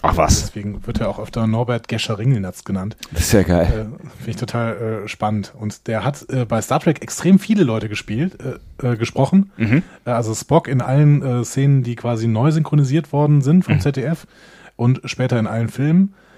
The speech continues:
Speaker 2: äh, und in Star Trek zweitausendneun halt.
Speaker 1: Mhm.
Speaker 2: Ähm, der hat aber auch Brunt zum Beispiel gesprochen.
Speaker 1: Ach was. Spiel-, aber dann spricht er den anders, oder?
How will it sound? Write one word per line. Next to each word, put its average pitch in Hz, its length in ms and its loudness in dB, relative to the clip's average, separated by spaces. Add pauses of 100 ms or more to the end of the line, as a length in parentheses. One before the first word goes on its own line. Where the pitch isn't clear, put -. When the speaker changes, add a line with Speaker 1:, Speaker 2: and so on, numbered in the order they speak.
(220)
Speaker 2:
äh, 123 280 -2
und 139 220 -2
in 143 60 2
Star 135 220 0
Trek - 180 0
zweitausendneun 113 640 0
halt. 151 220 -2 (100)
Speaker 1:
Mhm. 104 260 0 (220)
Speaker 2:
Ähm, 123 240 2
der 123 100 2
hat 165 60 4
aber 175 140 4
auch - 100 -4
Brunt 180 340 4
zum - 140 -4
Beispiel 101 260 -6
gesprochen. - 460 -12 (260)
Speaker 1:
Ach - 160 -2
was. - 320 -4 (540)
Spiel-, - 340 2
aber 80 160 2
dann 78 120 -2
spricht - 260 -2
er 82 40 0
den 69 120 -2
anders, 95 340 2
oder? 107 300 2